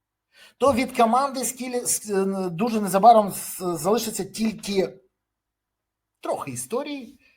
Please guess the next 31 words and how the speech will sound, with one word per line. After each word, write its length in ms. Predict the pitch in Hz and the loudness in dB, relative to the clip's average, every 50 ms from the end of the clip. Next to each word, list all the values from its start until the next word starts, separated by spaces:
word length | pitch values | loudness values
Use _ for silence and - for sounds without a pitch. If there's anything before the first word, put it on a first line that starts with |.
| _ _ - | _ _ -6
і 80 | 147 | -4
ми 60 | 160 | -4
будемо 500 | 180 196 196 185 185 180 175 156 - - - | -2 0 0 0 0 0 0 0 -2 -4 -10
розповідати 720 | 135 160 170 - - 180 180 180 170 202 170 170 170 160 | -8 -8 -8 -8 -8 -8 -8 -4 -4 -4 -4 -4 -4 -4
нашим 360 | 160 170 156 - - 165 160 | -4 -4 -4 -4 -4 -4 -4
онукам, 400 | 160 190 247 226 - 220 208 151 | -4 -4 -4 -2 2 2 2 2
що 480 | 127 - - 175 214 220 220 214 185 127 | 0 -4 0 2 4 4 4 4 2 0
Динамо 360 | 131 202 240 247 285 285 285 277 | -2 -2 0 0 0 2 2 2
виходило 520 | 277 254 - 262 294 294 294 294 302 294 | 2 2 2 2 2 2 2 0 0 0
в 80 | - - | -2 -2
півфінал 540 | - 311 269 - - 302 320 311 302 285 | -4 -6 -6 -6 -8 -4 -2 0 0 0
Ліги 220 | 269 285 277 262 254 | -2 -2 -6 -6 -6
Чемпіонів, 600 | - 247 269 254 185 247 285 285 262 233 185 180 | -2 -2 -2 -2 0 0 2 4 4 4 4 2
рвала 540 | 180 175 180 254 294 294 294 294 294 277 247 | 4 4 4 4 4 6 6 6 6 4 4
Реал, 640 | 220 277 320 311 302 277 247 214 170 147 139 131 | 4 6 6 6 8 8 8 8 6 4 2 0
Барселону. 920 | 131 127 - 285 - - - 302 330 320 302 277 247 202 170 156 147 151 - _ _ _ _ _ _ | -4 -2 -2 0 0 -2 -4 -4 -2 0 2 4 4 4 4 2 -4 -6 -12 _ _ _ _ _ _
А 60 | - | -8
вони 140 | - 170 214 | -6 -4 -2
нам 100 | 208 170 | -2 -2
будуть 200 | 165 175 165 170 | -2 -4 -6 -6
казати: 180 | - 160 - _ _ - - 131 - | -8 -10 -10 _ _ -20 -20 -16 -14
«Та 80 | 269 | -14
не 160 | 269 269 269 | -12 -12 -14
трендить, 600 | 269 - - 214 220 214 196 170 143 127 - - - | -16 -14 -12 -10 -10 -10 -12 -14 -14 -16 -16 -16 -14
ми 100 | 151 156 | -16 -14
ж 120 | 147 147 156 | -14 -14 -16
бачимо 500 | 143 - 151 139 - - 127 123 117 110 | -14 -14 -14 -14 -14 -16 -16 -16 -18 -18
це 120 | - - | -20 -20
Динамо». 360 | 117 - 113 127 117 92 - _ _ _ _ _ - - - - - - _ - | -20 -18 -16 -14 -14 -16 -16 _ _ _ _ _ -20 -20 -20 -20 -20 -20 _ -12
До 220 | 123 120 117 156 | -8 -4 -2 0
речі, 480 | 147 156 226 - - - - 117 - - | 0 0 0 -2 -4 -6 -8 -8 -12 -16